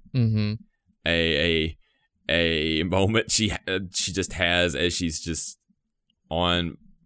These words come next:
Speaker 2: her possible deathbed. So it's nice to have it. I don't know if, I don't know if it's something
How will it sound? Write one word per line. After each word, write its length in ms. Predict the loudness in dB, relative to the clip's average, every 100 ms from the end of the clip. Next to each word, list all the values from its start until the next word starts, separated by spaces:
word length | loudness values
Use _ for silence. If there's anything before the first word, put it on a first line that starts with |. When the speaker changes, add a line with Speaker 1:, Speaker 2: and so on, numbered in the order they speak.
| -10
Speaker 2:
her 160 | -6 -2
possible 420 | 0 0 0 -2
deathbed. 480 | -2 -2 0 0 2
So 220 | -2 -4 -10 -20 -10 -2
it's 220 | 0 2
nice 320 | 2 2 0
to 80 | -4
have 280 | -4 -4 -6
it. 180 | -8 -10 -20 _ _ -6
I 160 | -4 -4 -6
don't 380 | -2 0 0 -4
know 480 | -4 -2 -4 -4 -8 -12 -20 _ _ _ _ _ _ _ _ _ _ _ _ _ _ _
if, 640 | -4 -4 -2 -4 -8 -12 -20 _ -20 -20 -20 -20 -20 -20 _ _ _ _ _ -14 -10 -10 -4
I 100 | 0
don't 220 | 2 2
know 160 | 2 2
if 80 | 2
it's 160 | 0
something 580 | 0 0 0 0 0 -4